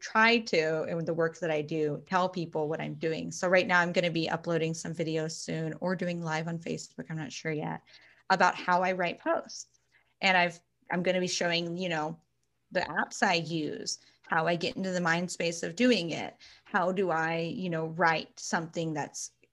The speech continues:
compelling and beautiful and interesting? And, and how do I find a photo to add to it and things like that?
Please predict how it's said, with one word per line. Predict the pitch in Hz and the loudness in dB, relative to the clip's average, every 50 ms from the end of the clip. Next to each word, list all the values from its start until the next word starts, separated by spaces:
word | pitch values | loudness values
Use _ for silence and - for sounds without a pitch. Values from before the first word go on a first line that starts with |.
| _ _ | _ _
compelling | 202 185 165 - 170 156 151 151 139 127 135 127 | -8 -8 -4 -2 -2 -2 -2 -2 -4 -4 -4 -4
and | - 170 156 160 - | -4 -4 -6 -6 -8
beautiful | 165 165 170 170 160 165 - 160 160 | -2 -2 0 0 0 -2 -2 -4 -4
and | 156 143 | -2 -2
interesting? | 160 165 165 170 - 156 - - - 135 135 139 - - | -4 -4 -4 -4 -6 -6 -8 -10 -10 -8 -8 -8 -8 -6
And, | - 156 147 | -6 -6 -6
and | 135 165 156 160 | -6 -6 -6 -6
how | 156 180 185 | -2 -2 0
do | 180 185 185 | 0 2 2
I | 175 170 | 2 2
find | 165 170 185 175 175 165 | 2 2 2 0 2 0
a | 165 | -4
photo | - - 165 156 156 151 151 147 143 | -4 0 0 0 2 2 0 -2 -2
to | 151 - - - - | -2 -4 -6 -6 -4
add | 143 139 143 147 147 | -4 -4 -4 -6 -8
to | - - 151 | -8 -8 -6
it | - - | -6 -6
and | 160 | -6
things | - 165 160 165 | -6 -6 -6 -6
like | 156 147 | -6 -4
that? | - 156 - - | -2 -2 -2 -4